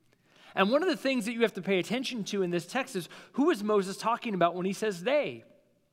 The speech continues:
He's actually talking about these two different groups of people. One, he's gotta go lead the Israelites back into, eh, back out of Egypt and into the promised land. He's gotta go do this. So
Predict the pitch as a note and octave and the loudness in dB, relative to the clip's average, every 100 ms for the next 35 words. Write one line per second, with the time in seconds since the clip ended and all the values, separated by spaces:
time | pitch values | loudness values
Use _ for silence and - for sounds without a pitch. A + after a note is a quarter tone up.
0 | _ _ _ - F3 B3 A#3+ A#3+ F#3+ B3 | _ _ _ -6 0 0 0 -4 0 0
1 | C#4 G#3 D#3 D3+ F#3+ - - G#3+ F3 F3+ | 2 2 2 0 -8 -10 -6 0 0 0
2 | F3+ D3+ D3+ F3+ B3+ D4 D3+ - - - | -2 -4 -4 -4 -2 -2 -2 -4 -12 -6
3 | D#3 C4 D#4 G3+ F#3 - - A3+ C#4+ D4 | 0 4 4 2 -4 -6 -2 2 4 2
4 | B3 A#3 G3+ A3 B3 F#3 F#3 G#3+ G#3+ F#3+ | 2 -2 0 -2 0 0 -2 -2 -2 0
5 | C3+ A#2+ B2 - - - _ D3 B2+ A3 | 0 -2 -6 -12 -16 -16 _ -20 0 4
6 | C4+ F#3+ - G3+ A3+ G#3+ G#3+ - G#3 F#3 | 4 2 -4 -8 -2 -2 -2 -2 0 0
7 | E3+ - - A3+ A3 G3 D#3 G3+ G3+ F#3 | 0 -10 -4 -2 -2 -4 2 2 2 4
8 | G#3 B3+ - G3+ E3 A3 G3 F3 C3 - | 4 4 2 2 2 -4 0 0 0 0
9 | F#3 G3+ B3 A#3+ A#3+ G#3 D3+ G3+ G#3 F3+ | 0 0 -2 -2 -2 -6 0 0 2 0
10 | E3+ C3+ F3+ A3 A#3+ A#3+ A3+ E3+ A3+ F#3 | 0 -2 -2 2 2 2 0 0 2 2
11 | D#3 G#3 E3 | 2 0 0